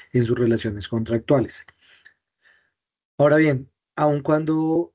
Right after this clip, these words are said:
es deber propio de las entidades financieras la ejecución de las operaciones, debe estar precedida y acompañada por un conjunto de medidas de seguridad,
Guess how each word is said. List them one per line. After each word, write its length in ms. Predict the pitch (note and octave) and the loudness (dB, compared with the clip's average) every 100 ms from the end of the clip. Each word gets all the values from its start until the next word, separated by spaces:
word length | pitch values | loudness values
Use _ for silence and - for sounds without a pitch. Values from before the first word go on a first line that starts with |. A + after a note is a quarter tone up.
| _ D#3+ | _ -4
es 260 | C#3 C3+ | 0 0
deber 320 | C3 C#3 C#3 | 0 0 0
propio 320 | C3+ C#3 C#3 C#3 | -2 -4 -2 -2
de 60 | |
las 120 | C#3 | -2
entidades 360 | D3 C3+ C3 A#2 | -4 -4 -4 -2
financieras 400 | C3 C3+ C3+ A#2 | -4 -2 -2 -2
la 100 | A#2+ | -4
ejecución 460 | B2+ C#3 C3 B2 A#2 | -4 -4 -2 -2 -2
de 80 | |
las 120 | A#2 A#2 | -4 -6
operaciones, 800 | A#2 C3 B2+ B2 A2+ A2+ A2+ | -2 -2 -2 -4 -4 -4 -4
debe 160 | A2+ A#2+ | -2 -2
estar 320 | A#2+ C3 A#2+ | -2 -2 -4
precedida 380 | - B2 C3 A#2+ | -4 -2 0 0
y 20 | |
acompañada 340 | A2+ - B2+ A2 | -2 -4 -4 -2
por 100 | A#2 | -6
un 80 | A2+ | -4
conjunto 320 | A#2 A#2 A#2 | -4 -4 -2
de 80 | B2 | 0
medidas 360 | B2+ A#2 A2 | 0 -2 -2
de 100 | A2 | -4
seguridad, 640 | A#2 B2 B2 A#2 A2 G#2+ | -2 -2 0 0 0 -2